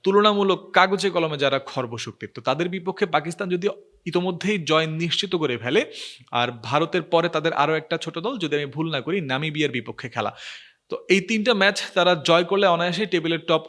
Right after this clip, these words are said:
ওয়ান বা টু এর মধ্যে থেকে কিন্তু পাকিস্তান পরের রাউন্ডে কোয়ালিফাই করবে। তাই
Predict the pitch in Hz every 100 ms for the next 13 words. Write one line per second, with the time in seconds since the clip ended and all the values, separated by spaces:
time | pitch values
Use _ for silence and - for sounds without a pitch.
0 | - 135 147 151 151 151 143 143 139 156
1 | 147 147 147 139 123 113 113 - 127 117
2 | 123 120 117 127 131 131 143 156 156 180
3 | 190 208